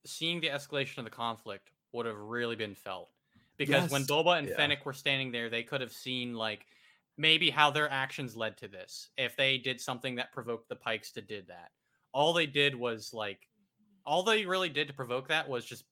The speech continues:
Speaker 1: being there.
Speaker 3: Yeah.
Speaker 1: And so it just feels kind of unfair, you know?
Speaker 2: You,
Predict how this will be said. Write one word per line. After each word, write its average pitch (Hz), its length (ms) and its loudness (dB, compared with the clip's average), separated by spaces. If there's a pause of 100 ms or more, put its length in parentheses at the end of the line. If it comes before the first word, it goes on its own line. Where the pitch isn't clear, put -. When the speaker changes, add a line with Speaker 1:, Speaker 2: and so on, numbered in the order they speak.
(120)
Speaker 1:
being 123 280 -4
there. 87 180 -12 (1000)
Speaker 3:
Yeah. 135 220 2
Speaker 1:
And 131 220 0 (160)
so 156 160 0
it 160 180 2
just 196 180 -2
feels 190 160 -4
kind 180 180 2
of 143 80 -2
unfair, 98 480 -8 (100)
you 117 100 -10
know? 95 180 -12
Speaker 2:
You, 139 220 -4